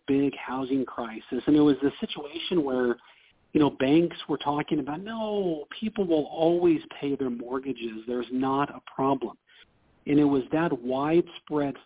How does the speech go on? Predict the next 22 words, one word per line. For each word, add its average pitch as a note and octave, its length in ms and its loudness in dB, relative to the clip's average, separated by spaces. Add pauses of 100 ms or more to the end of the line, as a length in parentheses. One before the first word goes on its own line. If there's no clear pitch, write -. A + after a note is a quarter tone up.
(120)
false D#3 320 -2 (120)
belief C#3 340 0 (120)
system A#2 520 -4 (460)
that C3 200 2
caused D3 480 4
the C3 120 4
entire D3 560 0
housing D3 560 0 (100)
sector B2 280 -6
to A2 80 -12
crash. - 540 -6 (100)
And, B2+ 160 -2 (580)
you D#3+ 80 2
know, D3 80 6
the, C#3+ 140 0
the D3+ 200 4
issue A3 320 2
right C#3 220 0
now D3 520 4
is G#2+ 340 -6 (880)
we G3 160 4
want C#3+ 480 6